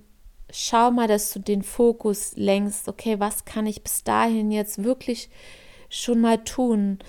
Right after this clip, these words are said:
Wie kann ich mich darauf vorbereiten? Kann ich vielleicht schon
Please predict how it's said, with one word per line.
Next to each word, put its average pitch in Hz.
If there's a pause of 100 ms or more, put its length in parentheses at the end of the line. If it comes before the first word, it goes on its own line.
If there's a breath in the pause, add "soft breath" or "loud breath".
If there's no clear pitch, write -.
(200 loud breath)
Wie 220
kann 226
ich 214
mich 220
darauf 208
vorbereiten? 196 (480 loud breath)
Kann 240
ich 220
vielleicht 214
schon 208